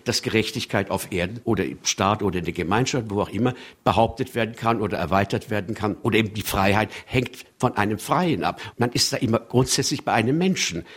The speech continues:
Und eben bei einem Menschen, der nicht nur ein Arbeiter ist und der nicht nur einem Erfolgsstreben und im Wettbewerb steht, sondern der sich eben als sittlicher Mensch, sich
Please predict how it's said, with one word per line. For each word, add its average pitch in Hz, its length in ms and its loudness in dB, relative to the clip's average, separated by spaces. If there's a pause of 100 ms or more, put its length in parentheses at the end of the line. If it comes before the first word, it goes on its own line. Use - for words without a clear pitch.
(120)
Und 117 100 0
eben 135 140 4
bei 113 80 4
einem 110 140 4
Menschen, 123 340 0
der 107 100 4
nicht - 540 0
nur 147 240 8
ein 104 180 4
Arbeiter 95 540 -2
ist - 160 -4
und 127 100 -6
der 113 80 0
nicht 131 340 0
nur 95 320 2 (220)
einem 104 180 -2
Erfolgsstreben 104 720 -2
und 92 100 2
im 87 120 0
Wettbewerb 87 560 -2
steht, - 240 -6 (100)
sondern 107 240 0
der 123 140 4
sich - 180 -4
eben 123 280 -2
als 107 220 0
sittlicher 123 380 -4
Mensch, 85 460 -4
sich - 280 -6